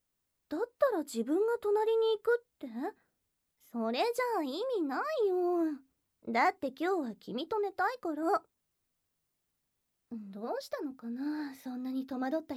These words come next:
表情しちゃって。<laughs> 隙あ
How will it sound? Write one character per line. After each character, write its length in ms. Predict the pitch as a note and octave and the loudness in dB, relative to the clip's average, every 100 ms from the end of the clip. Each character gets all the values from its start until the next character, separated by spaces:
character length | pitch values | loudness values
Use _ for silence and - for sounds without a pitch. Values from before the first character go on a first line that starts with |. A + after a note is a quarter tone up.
| - | -8
表 160 | A3+ A#3+ | -8 -4
情 180 | C#4+ | -6
し 100 | A#3 | -6
ち 120 | - A#3+ | -12 -14
ゃ 40 | |
っ 20 | |
て。 260 | C4 _ D4+ E4+ E4 C4+ _ _ _ _ _ _ _ _ _ _ _ _ - | -14 _ -6 -4 -6 -10 _ _ _ _ _ _ _ _ _ _ _ _ -12
<laughs> 720 | E4+ D4 B3 A#3 A#3+ C4+ A4+ - D#5+ E5 - _ _ _ _ _ - | -10 -10 -12 -8 -8 -8 -14 -14 -14 -14 -18 _ _ _ _ _ -14
隙 360 | - - - A4 C5 | -14 -10 2 6 6
あ 140 | C4 | 8